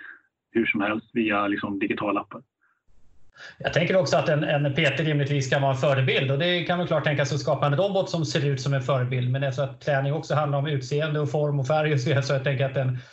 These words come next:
Speaker 2: en människa som vet, som bevisligen har kunnat forma sin kropp, det, en A I har aldrig det problemet att ha tagit sig igenom de trösklarna, så där kan det finnas en kvalitet som är svår att automatisera bort möjligtvis. Men som du säger, den mera, eh,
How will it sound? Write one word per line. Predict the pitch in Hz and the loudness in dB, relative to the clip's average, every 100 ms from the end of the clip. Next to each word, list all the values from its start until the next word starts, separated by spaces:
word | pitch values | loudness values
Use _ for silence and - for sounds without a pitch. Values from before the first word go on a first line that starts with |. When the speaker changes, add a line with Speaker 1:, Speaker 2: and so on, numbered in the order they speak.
| - - - | -20 -12 -4
Speaker 2:
en | 139 139 | -2 0
människa | 139 135 147 151 | 0 0 0 0
som | 156 135 | 0 0
vet, | 170 - 135 | 0 -2 -4
som | 143 | -4
bevisligen | 139 143 185 - 160 143 139 | -2 -2 -4 -4 -2 0 0
har | 139 127 | 0 0
kunnat | 135 131 | -2 0
forma | 147 135 127 | 0 0 0
sin | 170 175 | -2 -2
kropp, | 131 123 | -2 -2
det, | 143 143 147 | -2 0 0
en | 147 | 2
A | 147 151 | 2 2
I | |
har | 151 160 | 2 2
aldrig | 143 139 131 | 2 0 0
det | |
problemet | 143 143 156 127 | 0 0 0 -2
att | 131 127 | -2 -2
ha | 139 131 131 | 0 0 0
tagit | 135 | 0
sig | 127 | 0
igenom | 139 147 | 0 0
de | 135 127 | 0 -2
trösklarna, | 131 - 127 127 | -2 -2 -4 -2
så | 127 | -2
där | 156 | 0
kan | 190 | 0
det | 175 | 0
finnas | 156 135 | 0 -2
en | 123 | -2
kvalitet | 139 135 123 127 | -2 0 0 -2
som | 131 | -2
är | 127 | -2
svår | 131 127 | 0 0
att | 127 | 0
automatisera | 123 123 123 123 120 | -2 -2 -2 -4 -2
bort | 185 - | -2 -2
möjligtvis. | 123 113 120 - - - - - | -4 -6 -8 -10 -16 -20 -20 -4
Men | 131 127 | 0 2
som | 123 | 2
du | 127 | 2
säger, | 139 127 | 2 2
den | 131 127 123 123 - - - - | 2 0 -2 -8 -10 -14 -12 -6
mera, | 139 135 131 127 123 - - - - _ 78 | 0 2 2 2 0 -4 -12 -20 -20 _ -4
eh, | 80 71 85 | -2 -2 -2